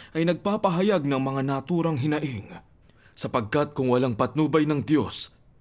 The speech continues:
gaano man pakaisipin ng mga pinuno at sosyolohista na maingatan ang sibilisasyon ng tao, ito ay walang kabuluhan. Walang sino man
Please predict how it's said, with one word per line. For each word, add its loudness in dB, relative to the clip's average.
gaano 4
man 4
pakaisipin 0
ng 0
mga 0
pinuno 0
at -4
sosyolohista 0
na 0
maingatan 0
ang -2
sibilisasyon 0
ng -4
tao, -6
ito 4
ay 4
walang 2
kabuluhan. -4
Walang 2
sino 2
man 2